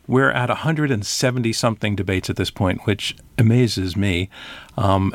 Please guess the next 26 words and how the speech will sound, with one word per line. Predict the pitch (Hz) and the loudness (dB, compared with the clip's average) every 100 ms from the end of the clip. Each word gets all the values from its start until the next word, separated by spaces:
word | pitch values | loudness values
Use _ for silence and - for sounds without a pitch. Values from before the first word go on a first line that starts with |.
| - 135 | -4 2
this | 131 | 2
season, | - 131 123 | 4 2 2
we | 110 | 0
took | 113 110 | -2 -2
on | 101 | -2
a | |
number | 101 117 127 113 104 | 0 2 2 2 0
of | 95 | 0
really | 110 104 | -2 -2
interesting | 95 98 - 104 | -2 -4 -4 -4
issues. | 104 - 110 107 - | -4 -2 2 0 0
We | 104 98 95 95 | 0 0 0 -2
looked | 113 104 - | -2 -2 0
at | 101 - 107 | 0 0 2
U | 104 | 2
S | 95 | 0
policy | 127 107 98 113 | 2 2 2 0
in | 98 | 2
the | |
Middle | 98 113 160 | 2 4 4
East. | 175 - - - - - | 2 -2 -14 -16 -16 -2
We | 117 110 | 2 2
debated | 104 139 131 | 4 4 4
Medicare | 135 156 - 160 | 4 2 2 0
for | 139 127 | 2 0
all, | 117 139 160 185 | 4 4 4 2